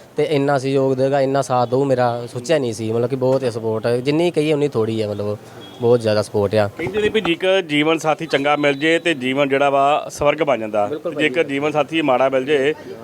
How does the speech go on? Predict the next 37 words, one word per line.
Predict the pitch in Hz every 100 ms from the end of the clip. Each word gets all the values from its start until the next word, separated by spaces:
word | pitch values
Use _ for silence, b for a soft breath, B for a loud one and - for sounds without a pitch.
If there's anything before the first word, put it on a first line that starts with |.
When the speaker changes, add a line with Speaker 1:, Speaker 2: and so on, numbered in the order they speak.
| -
Speaker 2:
ਤੇ | 156
ਨਰਕ | 147 147
ਬਣ | 175 143
ਜਾਂਦਾ। | 120 110 107 107 185
ਇਹਦੇ | 175
ਵਿੱਚ | 190 185
ਕਿੰਨੀ | 165 165
ਕੁ | 170
ਸੱਚਾਈ | 147 107 101
ਆ? |
Speaker 1:
ਮੈਂ | 147 160
ਨਾ | 165
ਭਾਜੀ | 156 143
ਬਿਲਕੁਲ | 151 160 170
ਸਹੀ | 151 143
ਗੱਲ, | 147
ਮੈਂ | 151 156
ਅੱਖੀਂ | - 175
ਦੇਖਿਆ | 143 - 151
ਕਈ | 151 143 139 139 139
ਮੇਰੇ | 135 135
ਫਰੈਂਡ | 131 123
ਨੇ | 139 139
ਜਿਨ੍ਹਾਂ | 131 139
ਦੀ |
ਮੈਰਿਜ | 139 120 123
ਹੋਈ | 135 123
ਆ | 135 131 B 113 101 -
ਤੇ | 131 123
ਜਿਨ੍ਹਾਂ | 120 143 160
ਦੇ |
ਪਾਰਟਨਰ | 160 151 143 147 143
ਤਾਂ | 151 147 147 143
ਮਤਲਬ | 131 131 147
ਕਿ | 160
ਨਹੀਂ | 143 156
ਸਹੀ | 151 143